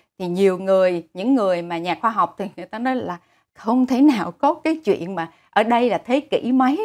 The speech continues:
rồi mà còn nghĩ đến cái chuyện, à, một người, à, lập đàn, à, cầu mưa như thế. Rồi bây giờ đến cái ông mà được giới thiệu đó, cái ông mà được giới thiệu, à, thì ông ta nói cái gì? À, cái người mà được giới thiệu đó, ông nói là ông sẽ dùng cái cách là cầu nguyện sau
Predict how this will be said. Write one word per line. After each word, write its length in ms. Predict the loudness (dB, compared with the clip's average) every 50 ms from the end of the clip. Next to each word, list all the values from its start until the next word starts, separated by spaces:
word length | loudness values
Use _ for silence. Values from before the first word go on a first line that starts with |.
| 0
rồi 340 | 2 4 6 4 4 4 0 -10 -20 _ _
mà 120 | -6 -6 -4
còn 260 | -2 -2 -2 -2 -2
nghĩ 180 | -4 -2 0 0
đến 180 | 0 0 0
cái 120 | 0 -2 -2
chuyện, 420 | -2 0 0 0 0 -2 -4 -6 -10 _ _ _
à, 120 | -4 0
một 200 | 2 2 2 2
người, 440 | 2 2 2 4 4 4 2 0 0 0
à, 180 | 0 0 2
lập 260 | 2 2 0 0 -2 _ _
đàn, 440 | 2 2 4 4 2 -2 -2 -4 -4
à, 120 | -4 -4 -2 2
cầu 220 | 4 4 4 4 2
mưa 320 | 2 4 4 6 8 8
như 180 | 8 8 6 2
thế. 440 | 2 4 6 8 8 8 8 6 2 -2 -20 _ _ _ _ 4
Rồi 140 | 6 8 8
bây 140 | 8 8 8
giờ 240 | 10 8 8 8
đến 260 | 6 6 6 6 6 6 4 0
cái 100 | 2 4
ông 200 | 6 6 6 4
mà 120 | 2 0 2 4
được 320 | 6 6 6 6 4 2
giới 220 | 4 4 6 6 6
thiệu 240 | 4 4 4 6 8
đó, 120 | 8 6 6 2 -4 _ _ _ _ 0
cái 100 | 2 6
ông 260 | 8 8 6 6 4
mà 140 | 4 2 2
được 260 | 4 4 2 2 4
giới 180 | 6 4 4 6
thiệu, 380 | 6 4 6 8 8 8 6 4 0 -16 _ _
à, 160 | 4 4 4
thì 200 | 4 4 2 2
ông 200 | 4 4 4 4
ta 120 | 4 4
nói 180 | 6 8 6 6
cái 140 | 6 4 6
gì? 300 | 8 10 8 8 6 -2 -10 _ _ _ _ _ _
À, 140 | 2 4 4
cái 160 | 4 6 6
người 260 | 6 6 6 6 4
mà 100 | 4 2
được 180 | 2 2 2 2
giới 120 | 2 2
thiệu 160 | 4 4 6
đó, 80 | 6 6
ông 240 | 8 6 6 4 6
nói 180 | 6 6 6
là 160 | 6 6 4 4
ông 280 | 4 4 4 4 2
sẽ 160 | 2 2 2
dùng 220 | 4 6 4 4 4
cái 140 | 2 0 2
cách 200 | 2 0 2 2
là 160 | 2 2 2
cầu 400 | 2 2 4 6 6 6 4 2
nguyện 360 | 2 0 2 2 2 0 -2 -4
sau 260 | 0 4 6 6 6